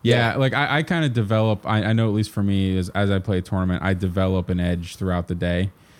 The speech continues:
Speaker 1: So it's like the first, the first game is always a little shaky, and then it just kind of rolls and snowballs, and then by the end of the day, I'm feeling really good.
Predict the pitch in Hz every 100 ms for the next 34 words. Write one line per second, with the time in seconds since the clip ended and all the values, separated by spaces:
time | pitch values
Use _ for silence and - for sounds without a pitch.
0 | - - 110 98 - 98 87 104 - 107
1 | 104 - 107 101 120 117 - - 107 104
2 | 107 107 98 104 101 98 101 104 98 107
3 | 104 104 110 101 98 95 90 101 - 104
4 | 98 92 - - - - _ 104 101 104
5 | 98 98 92 113 104 107 110 107 101 104
6 | 101 117 110 113 107 110 110 98 113 101
7 | 98 98 92 101 113 123